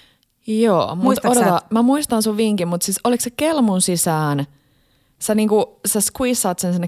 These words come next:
Speaker 1: kelmun sisään vai?
Speaker 2: Ei, vaan sä laitat jääpalorasiaan keltuaisen.
Speaker 1: Joo.
Speaker 2: Ja se kannattaa olla sen kokoinen, että se keltuainen pysyy niinku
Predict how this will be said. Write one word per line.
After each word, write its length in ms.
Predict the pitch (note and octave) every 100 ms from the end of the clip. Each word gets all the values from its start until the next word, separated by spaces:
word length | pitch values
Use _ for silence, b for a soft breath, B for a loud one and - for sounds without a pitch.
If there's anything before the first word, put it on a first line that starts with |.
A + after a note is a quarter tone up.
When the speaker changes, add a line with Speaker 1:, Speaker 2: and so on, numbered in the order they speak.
| -
Speaker 1:
kelmun 380 | A#3 F#3 C#3+ D#3
sisään 500 | E3+ - - - -
vai? 200 | - G3 - B
Speaker 2:
Ei, 280 | C4 A#3+ G#3
vaan 140 | G3 G3+
sä 80 |
laitat 280 | A3 G#3+ G#3+
jääpalorasiaan 1000 | C#4 C4+ G#3 F3 F3+ F3 D#3 D#3+ G3+ A3 - F#3+ F#3
keltuaisen. 600 | F#3 G3 G3+ G3+ G3 F#3+
Speaker 1:
Joo. 340 | G3 G3+ A3 A#3+
Speaker 2:
Ja 60 |
se 60 | B3+
kannattaa 280 | A3+ A#3 G#3+
olla 80 |
sen 220 | G3 A#3 G3
kokoinen, 300 | F#3 F3 E3
että 100 | -
se 40 |
keltuainen 460 | F#3 F3 D#3+ D3+ E3
pysyy 360 | E3+ D#3+ D#3
niinku 180 | D#3